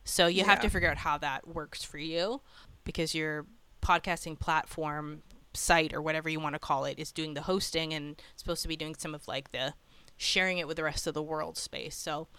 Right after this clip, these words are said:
Speaker 1: so yeah, you have to look at what works for you in terms of being able to display and get your call to action, your link in bio. What does that look like? We don't have a
Speaker 2: Yeah.
Speaker 1: website, so the link in bio works for us. Some people have a direct link to their Spotify, to the most recent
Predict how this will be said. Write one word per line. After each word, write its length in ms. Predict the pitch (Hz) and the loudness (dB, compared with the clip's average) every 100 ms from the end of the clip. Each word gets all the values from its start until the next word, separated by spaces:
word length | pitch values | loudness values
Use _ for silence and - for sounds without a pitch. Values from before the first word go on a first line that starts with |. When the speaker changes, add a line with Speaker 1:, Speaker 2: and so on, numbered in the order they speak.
| - - | -14 -8
Speaker 1:
so 360 | - 190 170 - | 2 8 8 6
yeah, 220 | 170 139 | 4 2
you 140 | 165 185 | 2 4
have 120 | 180 | 4
to 80 | 202 | 4
look 160 | 180 165 | 4 4
at 120 | - | 4
what 220 | 160 - | 2 2
works 240 | 156 - | -2 -2
for 200 | - - | -4 -2
you 440 | 156 156 156 151 151 | -2 0 2 2 0
in 100 | 156 | -2
terms 280 | - 147 - | -4 -4 -2
of 100 | 151 | -2
being 140 | 156 | -2
able 240 | 151 147 139 | -2 -2 -2
to 440 | - 147 143 151 - _ _ - | 0 0 0 -2 -8 _ _ -2
display 880 | 170 - 165 160 156 147 143 147 - - - - | 2 4 6 6 6 4 2 -2 -4 -12 -12 -6
and 100 | 160 | 0
get 140 | 156 151 | 2 4
your 140 | 165 | 2
call 220 | - 160 | 4 4
to 140 | 151 - | 6 2
action, 380 | 135 - 156 147 | 2 2 2 4
your 140 | 165 | 4
link 240 | 202 202 | 6 6
in 100 | 196 | 6
bio. 300 | 170 156 147 127 | 8 8 8 4
What 120 | 156 | 2
does 80 | 147 | 2
that 180 | 139 - | 0 -2
look 160 | - | -4
like? 260 | - - - - - - | -6 -8 -14 -20 -8 2
We 100 | 175 | 6
don't 160 | 170 | 6
have 140 | 156 139 | 4 2
a 40 | |
Speaker 2:
Yeah. 140 | 139 - | 4 6
Speaker 1:
website, 300 | 220 226 226 - - | 8 8 6 2 -4
so 360 | - 160 95 - - - - | 0 0 0 -10 -18 -20 -6
the 80 | 151 | -2
link 240 | 160 165 | 0 0
in 80 | 170 | 2
bio 240 | 151 156 | 4 6
works 240 | 156 147 - | 4 2 0
for 120 | - | 4
us. 180 | 170 233 | 8 10
Some 160 | - 226 | 10 8
people 400 | 240 220 196 202 - - | 8 10 10 10 0 -2
have 200 | - 185 | 6 8
a 80 | 180 165 _ | 8 2 _
direct 520 | 180 170 - - - 175 | 6 8 8 4 4 4
link 220 | 170 - | 2 4
to 100 | 160 | 6
their 120 | 156 | 6
Spotify, 640 | - - 143 170 175 170 | 8 8 8 6 6 6
to 100 | - | 4
the 80 | 165 | 2
most 180 | 156 - | 2 4
recent 240 | 156 - | 2 0